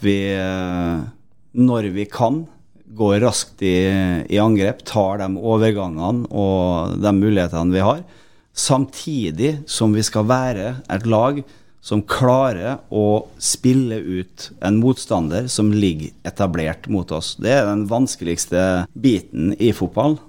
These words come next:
og det er en ting vi har jobbet med veldig mye siste åra, eh, for at det har jo blitt mer og mer vanlig i forhold til de motstanderne vi møter. De, de legger seg ofte bakpå og prøver å,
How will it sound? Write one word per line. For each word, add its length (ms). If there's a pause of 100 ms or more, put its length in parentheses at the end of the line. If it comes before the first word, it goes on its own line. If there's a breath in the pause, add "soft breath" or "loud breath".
og 320
det 80
er 60
en 100
ting 180
vi 120
har 100
jobbet 460
med 260 (240)
veldig 600
mye 320 (100)
siste 320
åra, 400 (140)
eh, 760
for 220
at 160
det 180
har 140
jo 100
blitt 200
mer 340
og 100
mer 220
vanlig 560
i 80
forhold 320
til 180 (580 soft breath)
de 160
motstanderne 800
vi 140
møter. 400
De, 240
de 180
legger 300
seg 80
ofte 240
bakpå 480 (320)
og 160
prøver 240
å, 240